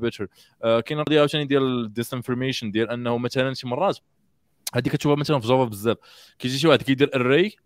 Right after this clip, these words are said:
وتيسميه مثلا ما عرفتش اكونتس ولا، آم، ستودنتس ليست، الوغ كو في جافا راه ليست ماشي هي اري، فهمتيني؟ يعني كاين واحد، آه، كيما قال، كيما قال جلال في هذه القضيه ديال بي اتش بي تقدر تاكسبتيها،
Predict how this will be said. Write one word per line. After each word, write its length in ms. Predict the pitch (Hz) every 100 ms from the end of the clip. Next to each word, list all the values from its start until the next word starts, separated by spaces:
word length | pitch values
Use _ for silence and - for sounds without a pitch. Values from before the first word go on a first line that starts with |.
| _ _
وتيسميه 560 | 117 151 143 131 143 135
مثلا 280 | 127 131 131
ما 160 | 127
عرفتش 220 | 98 90 -
اكونتس 600 | 117 139 135 135 131 -
ولا، 400 | 110 113 110 107 - _ -
آم، 600 | 101 98 98 95 95 95 110
ستودنتس 580 | - 151 127 131 -
ليست، 400 | 117 104 - - _ _ _ 117
الوغ 140 | 131
كو 160 | - 127
في 60 |
جافا 220 | 139 185
راه 100 | 214
ليست 260 | 151 185 -
ماشي 220 | 180 -
هي 100 | 214
اري، 300 | 165 113 80 _ _ _ -
فهمتيني؟ 220 | 120 135
يعني 120 | 143
كاين 160 | 151 175
واحد، 280 | 143 107 113
آه، 640 | 113 107 104 104 _ - 131
كيما 240 | 151 156
قال، 260 | 151 139 123
كيما 200 | 139 139
قال 100 | 123
جلال 280 | 135 135
في 80 | 127
هذه 40 | 135
القضيه 300 | 135 123 131
ديال 300 | 131 107 110
بي 180 | 135
اتش 100 | 139
بي 260 | - 214 - _ _ -
تقدر 180 | 143
تاكسبتيها، 580 | 165 170 - 156 147 104